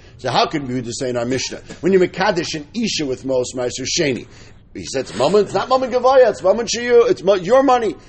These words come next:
it's Mammon Shulcha, and you can be Kaddish and Isha with it." L'chaira, this is not a proper way to deal with Mos Ma'aser Sheni.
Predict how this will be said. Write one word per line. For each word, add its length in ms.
it's 100
Mammon 180
Shulcha, 460
and 80
you 80
can 80
be 60
Kaddish 320
and 100
Isha 240
with 260
it." 400
L'chaira, 680
this 120
is 160
not 160
a 40
proper 320
way 320
to 160
deal 240
with 160
Mos 240
Ma'aser 300
Sheni. 400